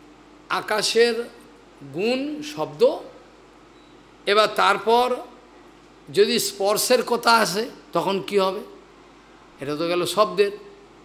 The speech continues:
শব্দ স্পর্শ। স্পর্শের সময় কি হবে? শব্দের গুণ। তাহলে ক্ষিতি, অপ, তেজ, মরুত, বোম।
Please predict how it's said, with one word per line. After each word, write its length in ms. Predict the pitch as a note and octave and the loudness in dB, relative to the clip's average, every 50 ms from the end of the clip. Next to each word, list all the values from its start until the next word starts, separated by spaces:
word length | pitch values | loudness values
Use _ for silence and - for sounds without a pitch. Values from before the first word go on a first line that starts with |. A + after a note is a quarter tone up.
| - - - - - - - | -20 -20 -20 -20 -20 -8 -6
শব্দ 380 | - F3+ F#3 E3 D#3 E3 G3 | -2 0 0 -2 2 0 2
স্পর্শ। 500 | - - - - E3+ F#3 F3+ - - - G3 G3+ - - - - - - - - - - - - - - - - - - - - - - - | 0 0 -2 0 0 0 0 0 -4 -4 -6 -8 -10 -16 -20 -20 -20 -20 -20 -20 -20 -20 -20 -20 -20 -20 -20 -20 -20 -20 -20 -20 -20 -18 -4
স্পর্শের 400 | - A3 A#3+ A#3+ A#3+ - C#4 C4 | 2 4 4 4 4 2 0 0
সময় 360 | A3 - - A#3+ A3+ A3 G#3+ E3+ - | 0 0 0 0 -2 -2 -4 -6 -6
কি 100 | - G3+ | -2 0
হবে? 520 | F#3+ E3+ F3 F3+ F3+ B3 C#4+ D#4 E4+ - - - - - - - - - - - - | 0 2 2 2 4 4 4 4 4 0 -4 -12 -16 -20 -20 -20 -20 -20 -20 -16 -14
শব্দের 580 | - - - E3+ E3+ - D3+ D3+ G#3+ A3 G#3+ | -12 -4 -2 -2 -2 -2 -2 2 4 4 4
গুণ। 440 | F#3+ F3+ A3+ C4+ D#4 E4 F#4 G4 - - - - - - - - - - - - - - - - - - - - - - - | 2 -2 -2 0 0 0 0 -2 -6 -10 -14 -18 -20 -20 -20 -20 -20 -20 -20 -20 -20 -20 -20 -20 -20 -20 -20 -20 -20 -8 -4
তাহলে 420 | D#3+ E3 F3 F3+ F3+ F3 D#3+ - - - - - - - - - - - - - - - - - - - - - - - - | -2 0 2 2 0 0 -2 -6 -10 -16 -20 -20 -20 -20 -20 -20 -20 -20 -20 -20 -20 -20 -20 -20 -20 -20 -20 -20 -20 -20 -18
ক্ষিতি, 460 | - - - G3+ F#3+ - - B3+ C#4+ | -14 -6 -6 -6 -6 -4 -4 -4 -2
অপ, 380 | D#4+ D4+ G3 F#3 - - A#3+ A#3 | 0 0 -2 -2 2 4 4 4
তেজ, 640 | A#3 - - - F#3 F#3+ G#3+ A#3+ B3+ F#3+ - F3+ - - - - - C#3 | 4 2 0 4 8 8 8 8 6 2 -4 -6 -6 -10 -14 -18 -16 -14
মরুত, 560 | C#3+ D3 D#3 E3+ F#3+ G#3 B3+ C#4+ B3+ - - | -10 -6 -2 0 0 2 2 2 0 -2 -4
বোম। 340 | D#3+ D#3 E3 D#3 C#3+ B2+ | -4 -2 -2 -2 -2 -4